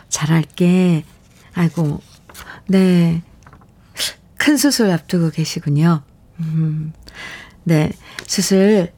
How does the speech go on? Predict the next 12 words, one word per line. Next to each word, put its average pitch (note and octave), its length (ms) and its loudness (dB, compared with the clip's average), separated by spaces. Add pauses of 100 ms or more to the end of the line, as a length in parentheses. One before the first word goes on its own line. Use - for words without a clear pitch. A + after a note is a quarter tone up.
잘 D3+ 320 -2
되고 E3 640 0 (680)
회복하실 F3+ 600 -4
수 E3 360 -4 (220)
있을 E3+ 300 0
거예요. D3 600 -2 (240)
저도 E3 240 -2
기도하겠습니다. D#3+ 1080 -2 (120)
이순봉님, E3 720 2 (300)
아유, D3 420 -4
옆에 D3 260 -2
그래도, E3 540 0